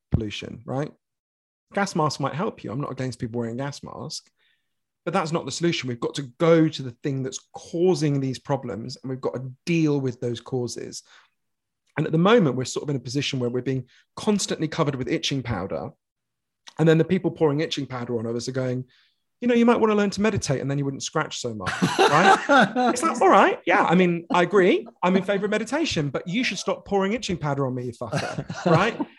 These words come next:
Speaker 1: And, and I think we're in a, a similar, uh, situation, right?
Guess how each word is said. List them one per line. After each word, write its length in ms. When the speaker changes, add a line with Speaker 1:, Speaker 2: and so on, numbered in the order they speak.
Speaker 1:
And, 260
and 260
I 80
think 380
we're 180
in 80
a, 240
a 60
similar, 800
uh, 380
situation, 640
right? 280